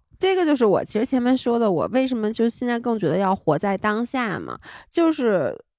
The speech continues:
你刚才说的那个让我想到，其实你知道咱们收到了一篇粉丝的留言，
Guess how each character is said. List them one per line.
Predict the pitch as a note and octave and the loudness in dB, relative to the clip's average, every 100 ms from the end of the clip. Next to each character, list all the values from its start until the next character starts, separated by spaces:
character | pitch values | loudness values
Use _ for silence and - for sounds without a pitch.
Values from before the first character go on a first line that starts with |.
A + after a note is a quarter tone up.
| _ _ _ | _ _ _
你 | A3+ F#3+ | -6 0
刚 | A#3+ | 0
才 | C#4+ | 2
说 | E4 D#4 | 0 2
的 | D4 | 2
那 | C#4+ | 0
个 | C4 | 0
让 | A#3+ | 0
我 | B3+ | 0
想 | G#3 G#2+ | -2 -2
到， | G#2+ | -4
其 | - A#3 B3+ | -4 0 0
实 | B3 | 0
你 | F#3+ | -2
知 | F#3 | -2
道 | |
咱 | G3+ F3+ | 0 0
们 | B3+ | 0
收 | C#4 D4+ | 0 0
到 | D4 A3+ | 2 0
了 | F#3 | 0
一 | |
篇 | F#3 - B3 B3 | -4 0 0 0
粉 | - F3+ | -4 -4
丝 | E3 - A3+ | -6 -6 -2
的 | G#3 | 0
留 | F#3 E3 F#3 | 2 2 2
言， | F#3 D3 D3+ E3+ | -2 -4 -6 -8